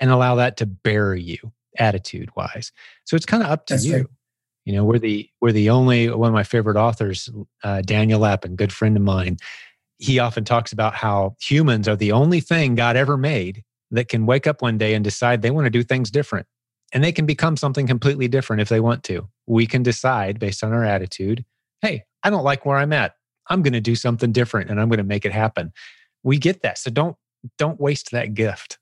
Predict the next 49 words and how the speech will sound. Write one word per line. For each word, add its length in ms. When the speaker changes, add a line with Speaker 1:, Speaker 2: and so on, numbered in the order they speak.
Speaker 1:
I 60
love 240
it. 120
Mindset 420
is 120
very 240
important. 400
And, 240
and 120
we 100
don't 160
spend 240
enough 240
time 320
in 60
our 120
community 380
talking 380
about 360
that. 260
But 200
if 200
you've 460
got 320
a 80
rotten 400
attitude, 600
we 160
can 200
step 400
you 140
through 300
our 120
course 480
and 140
step 400
you 120
through 220
the 120
stages 500
of 100
success. 540
And 120
it's 140
gonna 200
fail 440
every 200
time 340
because 500